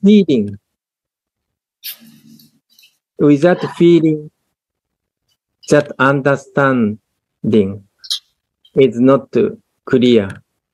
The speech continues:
or may not go deep. This feeling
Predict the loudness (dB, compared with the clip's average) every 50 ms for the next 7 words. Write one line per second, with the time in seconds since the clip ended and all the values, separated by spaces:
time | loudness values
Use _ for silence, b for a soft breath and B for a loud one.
0 | _ _ -2 0 2 2 2 2 2 2 2 2 0 -2 -2 -2 -4 -4 -2 -2
1 | 0 0 0 2 0 -2 -4 -4 -2 0 0 0 -2 -6 -12 -20 -20 _ _ _
2 | _ _ _ _ _ _ _ _ _ _ _ _ _ _ _ _ _ _ _ _
3 | _ _ _ _ _ _ _ _ _ _ _ _ _ _ _ _ _ _ _ _
4 | _ _ _ _ _ _ _ _ _ _ _ _ _ _ _ _ _ _ _ _
5 | _ 0 0 0 -2 -6 -20 -4 0 4 4 6 6 6 4 4 2 2 0 -2
6 | -4 -8